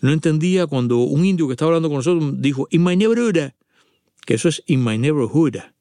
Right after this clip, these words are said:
o sea, eso es en mi vecindario, y mi esposa se quedó en babia. El clima de Liberia es un clima tropical,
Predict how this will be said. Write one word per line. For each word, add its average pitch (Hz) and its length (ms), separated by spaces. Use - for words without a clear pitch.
o - 80
sea, 117 140
eso 117 160
es 120 100
en 131 100
mi 127 80
vecindario, 123 720
y - 60
mi 120 80
esposa 147 320
se 139 100
quedó 143 400
en 127 120
babia. 104 380
El 175 160
clima 277 380
de 175 160
Liberia 220 560
es 185 260
un 190 120
clima 180 380
tropical, 147 600